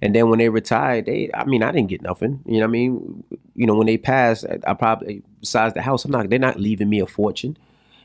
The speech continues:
You know, but I wanted to change that. I was the first person in my school, my, my family to go to college. I was the first person in my family to graduate from college. So I just wanna make sure that I'm also the first person in my family to make sure that the money's passed down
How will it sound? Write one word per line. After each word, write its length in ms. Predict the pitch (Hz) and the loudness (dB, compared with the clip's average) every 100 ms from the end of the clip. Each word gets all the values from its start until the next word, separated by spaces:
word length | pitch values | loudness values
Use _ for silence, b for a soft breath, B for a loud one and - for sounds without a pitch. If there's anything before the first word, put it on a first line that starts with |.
| - | 0
You 80 | 104 | 4
know, 120 | 113 | 4
but 320 | 101 113 - - | 4 0 -2 -2
I 80 | 107 | 0
wanted 280 | 113 110 101 | 2 0 -2
to 80 | |
change 420 | 101 127 139 120 - | -2 0 2 0 -2
that. 160 | - | -6
I 100 | - | -4
was 120 | 98 104 | -2 -4
the 80 | |
first 240 | - 110 - | 0 0 2
person 260 | 104 - | 0 0
in 60 | 101 | 0
my 80 | 101 | 0
school, 320 | - 110 110 | 0 -2 0
my, 160 | 104 98 | 0 0
my 240 | 104 101 | 0 0
family 320 | - 107 104 | 2 2 2
to 80 | 95 | 0
go 160 | 101 101 | 0 -2
to 60 | |
college. 520 | - 107 123 95 - _ | -2 -2 -4 -8 -14 _
I 40 | |
was 80 | 104 | -4
the 20 | - | 0
first 180 | 110 | 0
person 200 | 104 104 | 0 -2
in 20 | 101 | -2
my 80 | |
family 260 | 101 104 98 | 0 -2 -2
to 60 | 98 | 0
graduate 440 | 107 120 101 - | 0 2 -2 -4
from 120 | - | -6
college. 400 | 92 85 50 - B B B B | -4 -4 -4 -10 B B B B
So 100 | - | 0
I 80 | 110 | 0
just 140 | 120 | 2
wanna 160 | 117 110 | 2 2
make 200 | 113 110 | 2 0
sure 460 | - 110 107 104 107 b b _ | 2 4 6 4 0 b b _
that 140 | 104 - | 0 2
I'm 140 | 110 110 | 2 2
also 220 | 107 107 | 2 -2
the 60 | |
first 280 | 101 113 107 | 2 2 2
person 240 | 107 101 104 | 0 0 2
in 40 | |
my 120 | 98 | 2
family 340 | - 113 104 101 | 2 0 2 0
to 80 | |
make 180 | 101 104 | 0 -2
sure 280 | - 107 101 | 0 0 2
that 180 | 101 101 | 0 -2
the 80 | 98 | 0
money's 300 | 104 104 101 | 0 0 -2
passed 400 | - 104 98 - | 0 0 0 -2
down 520 | 104 101 98 98 | 0 2 0 -2